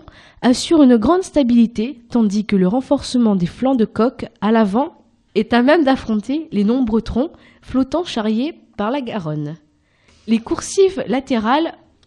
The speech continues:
ont été dimensionnées pour une circulation fluide et sécure des voyageurs. L'accès de poussettes, des fauteuils roulants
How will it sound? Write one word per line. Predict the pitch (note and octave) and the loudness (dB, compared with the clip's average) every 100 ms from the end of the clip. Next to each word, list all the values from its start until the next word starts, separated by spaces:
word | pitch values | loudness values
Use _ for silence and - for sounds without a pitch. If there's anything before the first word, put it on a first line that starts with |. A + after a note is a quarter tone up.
| _ _ - | _ _ -6
ont | G#3+ | -4
été | C4 C4 D4 C#4 B3+ - | -2 -2 -2 0 -2 -6
dimensionnées | A3 E4 F4 E4+ A#3+ A3+ D4 | -2 0 2 0 0 0 -2
pour | A3 A3 | 0 0
une | G#3 | 0
circulation | - - - C#4 A#3+ - | -4 -6 -2 -2 -2 -8
fluide | F#3 - C4 D4 - | -12 -8 -8 -8 -6
et | A3 | -6
sécure | G#3+ B3+ - E4 | -6 -8 -6 -2
des | A3+ | 0
voyageurs. | G#3+ C4 G#3 E3 D3 D3+ - _ _ _ _ _ _ - _ - - - | 0 0 0 -4 -8 -14 -18 _ _ _ _ _ _ -20 _ -20 -20 -8
L'accès | F#3 G3 B3+ | -6 -2 -2
de | G#3+ | -2
poussettes, | G#3+ A#3+ A#3+ D4 E4 E4 | -2 -6 -4 -2 -2 -4
des | F#3+ G#3 | -4 -2
fauteuils | - A#3 A3 | -2 0 2
roulants | G3+ A#3 B3+ | 2 0 0